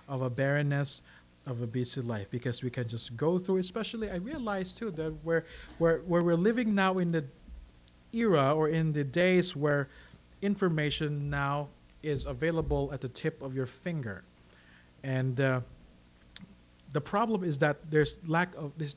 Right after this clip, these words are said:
it's not that we lack the information. I think we have so much information these days. I think what we lack is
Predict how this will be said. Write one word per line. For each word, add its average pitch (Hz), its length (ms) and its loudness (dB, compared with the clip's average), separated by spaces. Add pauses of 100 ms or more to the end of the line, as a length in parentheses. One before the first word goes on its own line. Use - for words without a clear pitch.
it's 180 200 0
not 185 260 0
that 170 160 -6
we 156 100 -2
lack 151 360 -4
the 143 120 -10
information. 127 520 -6
I 160 60 -6
think 214 220 -6
we 165 40 -2
have 143 120 -6
so - 400 0
much 220 220 0
information 127 540 -4
these 110 160 -10
days. 107 320 -14 (1600)
I 160 40 4
think 269 160 0
what 220 120 0
we 160 100 4
lack 185 400 2
is 135 440 -4